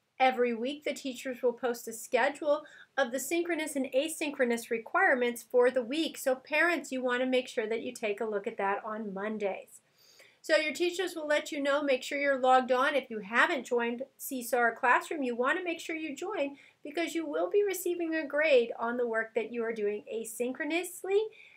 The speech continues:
as well as we will be ke-, keeping an engagement log to make sure that you are participating as you should. So please make sure if you're having any trouble to reach out to your teachers. And now let's stand for the Pledge of Allegiance.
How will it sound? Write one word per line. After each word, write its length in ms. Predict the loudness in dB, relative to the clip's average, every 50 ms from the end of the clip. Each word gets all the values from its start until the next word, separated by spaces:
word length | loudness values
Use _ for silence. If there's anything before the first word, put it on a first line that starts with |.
| _ _ 2
as 240 | 2 4 4 2 2
well 320 | 2 4 6 6 8 8
as 140 | 6 6 6
we 160 | 2 0 4
will 160 | 6 6 6
be 160 | 6 2 -2 -8
ke-, 340 | -8 -8 -8 -8 -8 -8
keeping 400 | -8 -8 -8 -6 -6 -6 -4 -4
an 140 | -4 -4 -4
engagement 580 | -6 -2 -2 0 0 -2 -4 -4 -4 -4 -2 0
log 300 | 0 2 2 0 0 -2
to 80 | -6
make 220 | -4 -4 -4 -6 -4
sure 180 | -4 -4 -2
that 160 | -2 -2 -4 -2
you 80 | -2
are 120 | -2 -2 0
participating 840 | -2 -4 -4 -2 -4 -6 -6 -8 -8 -6 -4 -2 -2 -2 -4 -6 -6
as 240 | -6 -6 -6 -8 -10
you 100 | -12 -12
should. 340 | -6 -2 -2 -2 -2 -2 -6 _ _ _ _ _ _ _
So 200 | 0 2 2 2
please 340 | 2 -2 -4 -4 -4 -2 0
make 160 | 0 -2 0
sure 160 | 2 4 4
if 60 | 4
you're 100 | 4 2
having 280 | 0 0 -2 -6 -8 -10
any 260 | -10 -8 -8 -8 -8
trouble 340 | -4 -2 -2 -2 0 -2 -4
to 120 | -4 -4 -6
reach 300 | -6 -6 -8 -8 -6 -6
out 160 | -6 -6 -6
to 80 | -8 -6
your 120 | -6 -6
teachers. 540 | -6 -6 -10 -12 -10 -10 -8 -10 -10 -10 -12 -18 -20 -20 -20 -20 -6 -2
And 160 | 0 2 2
now 180 | 2 2 2 2
let's 180 | 2 0 0
stand 280 | -2 -2 0 0 0 -2
for 80 | -6 -10
the 80 | -10
Pledge 260 | -8 -6 -6 -4 -4
of 100 | -6 -6
Allegiance. 640 | -6 -6 -6 -6 -4 -4 -4 -4 -4 -10 -20 -20